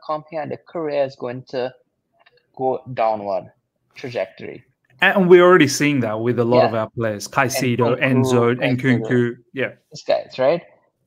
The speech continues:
Speaker 2: Yeah.
Speaker 1: So already it's volatile and vulnerable. Now forget our players coming in.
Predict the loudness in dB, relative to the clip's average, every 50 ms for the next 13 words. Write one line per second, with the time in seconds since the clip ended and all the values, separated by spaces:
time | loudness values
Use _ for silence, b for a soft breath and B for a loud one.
0 | _ _ -14 -14 -14 -12 _ -16 -14 -8 -4 -2 -2 -2 -2 -6 _ _ _ _
1 | _ _ 0 0 2 2 0 0 0 0 -2 -4 -6 -6 -14 -20 _ -4 -2 -2
2 | 0 -2 -4 -4 -8 -10 -8 -8 -8 -10 -10 -10 -10 -10 -10 -12 -14 -16 -16 -14
3 | -16 -14 -14 -16 -18 _ _ _ _ _ _ _ _ _ _ _ -4 0 0 0
4 | 0 -2 -4 -4 -4 -2 -2 -4 -4 -2 0 0 0 -2 -2 -4 -2 0 2 2
5 | 0 0 -6 -10 -10 -10 -8 -8 -10 -10 -10 -12 -14 -18